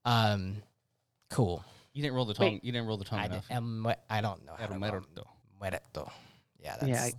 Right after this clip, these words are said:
Speaker 3: I can't
Speaker 1: just
Speaker 3: do
Speaker 1: gonna
Speaker 3: that.
Speaker 1: get
Speaker 3: Wait, that's, that's, that's the plot?
Speaker 1: That's
Speaker 2: Well,
Speaker 1: the
Speaker 2: that's the plot on
Speaker 1: s-, yeah.
Speaker 2: I M D B and Rotten
Speaker 1: Yes.
Speaker 2: Tomatoes. I
Speaker 1: Yes.
Speaker 2: looked.
Speaker 3: Oh my gosh.
Speaker 1: Yes.
Speaker 3: Oh my gosh. That
Speaker 1: Yes.
Speaker 3: is, that is
Speaker 1: <laughs>
Speaker 3: not
Speaker 2: I don't know how
Speaker 1: And it's a
Speaker 2: accurate
Speaker 1: wrestler
Speaker 2: that
Speaker 1: that's
Speaker 2: is.
Speaker 1: Bad Bunny. Like,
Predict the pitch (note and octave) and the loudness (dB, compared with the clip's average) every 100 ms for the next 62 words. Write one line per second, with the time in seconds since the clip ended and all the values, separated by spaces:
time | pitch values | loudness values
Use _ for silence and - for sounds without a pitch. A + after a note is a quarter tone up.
0 | B2 B2+ C3+ C3 B2 B2+ B2 D#2 - G3 | -4 0 2 2 2 2 0 -2 4 6
1 | F3 F#3 B3+ - G#3+ F#3+ A#3+ - - A#3+ | 6 6 6 2 2 6 6 4 0 2
2 | C#4 - F3+ - F3+ D#4 - _ _ _ | 2 0 -6 0 4 4 4 _ _ _
3 | - G#2+ A2+ F3 C3 C#3+ E3 D#3+ F#3+ G3 | -8 -2 2 2 6 6 6 8 8 10
4 | D3+ D3+ E3 D3 C#3+ B2+ D#3+ F3 F3 C#3 | 8 8 8 8 8 8 4 2 0 2
5 | B2 A#2+ B2+ C3+ C#3 C3 G#2+ F#2+ F2+ - | 2 4 4 4 2 0 0 -2 -4 -4
6 | A2 G#2+ F2 - - _ _ _ _ - | 0 0 0 -4 -10 _ _ _ _ 2
7 | A3 F#3 D3+ A#2+ - D#3+ D#3 D3+ A2+ F2 | 4 4 2 -2 0 6 6 8 4 4
8 | - - - F#3+ - B2+ A#2+ - C#3 C3+ | 4 4 2 -2 -8 -8 -8 -2 2 4
9 | C3+ A#2 G#2 G2 D#3+ C#3+ B2 - - - | 4 2 -4 2 4 4 4 -2 -4 0
10 | D#3+ B2+ - - D3 D3 C#3 - - - | 0 2 0 2 2 2 0 -4 -10 -6
11 | A#3+ A#3 A3 A3 B3+ A3+ D#4 A3 C#4 D#4 | 0 4 6 8 8 8 8 10 10 10
12 | C#4 B3 - C#3 G3+ A#3+ G3 - E3 B3+ | 10 10 8 4 6 8 6 2 0 2
13 | A#3+ C#3+ D#3 D3+ - | 2 2 2 0 -6